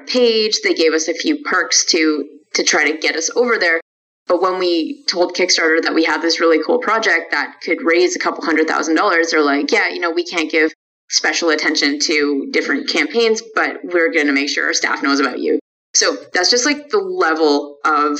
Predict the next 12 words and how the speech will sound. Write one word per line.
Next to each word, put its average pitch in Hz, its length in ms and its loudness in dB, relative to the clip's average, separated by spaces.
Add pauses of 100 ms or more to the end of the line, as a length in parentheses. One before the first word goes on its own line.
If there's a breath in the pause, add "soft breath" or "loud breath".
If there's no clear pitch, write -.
(380)
human 190 320 0
interaction 156 540 0
you 240 80 2
get. 240 160 0
And 247 100 -2
I 190 80 -2
think 190 320 -6
that 160 320 0
if 180 160 -6
you 196 280 -2
are 214 260 0
looking, 175 520 2